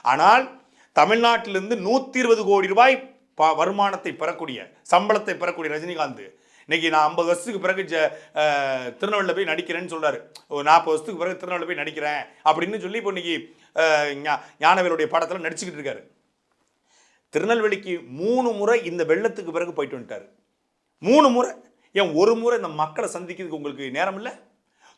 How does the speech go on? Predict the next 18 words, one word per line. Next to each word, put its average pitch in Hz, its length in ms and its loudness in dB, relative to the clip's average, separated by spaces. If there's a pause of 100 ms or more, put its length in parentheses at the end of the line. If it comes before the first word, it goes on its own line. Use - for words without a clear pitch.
(100)
தூத்துக்குடியில 240 720 4
துப்பாக்கி 220 520 2
சூடு 226 160 -4
நடந்த 196 220 -2
பொழுது 180 220 0
அந்த 233 120 0
துப்பாக்கி 254 520 2
சூட்டுக்கு 214 720 -4 (220)
அரசாங்கத்துக்கு 240 800 6
ஆதரவாக 226 600 6
தூத்துக்குடிக்கு 214 600 -4
போய் 185 640 -2 (280)
அங்கே 214 360 6
சமூக 240 380 2
விரோதிகள் 233 320 2
உள்ளே 220 320 2
புகுந்து 247 340 -4
விட்டார் 233 400 4